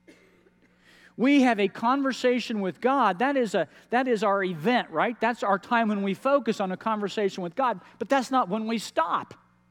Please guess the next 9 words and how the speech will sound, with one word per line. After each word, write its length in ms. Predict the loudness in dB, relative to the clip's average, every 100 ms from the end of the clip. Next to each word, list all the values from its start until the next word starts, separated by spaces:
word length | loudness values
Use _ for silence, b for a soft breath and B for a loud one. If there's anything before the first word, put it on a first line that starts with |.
| _ b b b b b
Prayer 420 | 4 6 6 4
is 240 | 2 -2 -2
communication 800 | -2 0 0 2 2 2 0 -6
with 140 | -2
God. 300 | 0 0 0
And 100 | -2
so 140 | 0 -2
Paul 360 | 0 0 0
says, 280 | 0 -2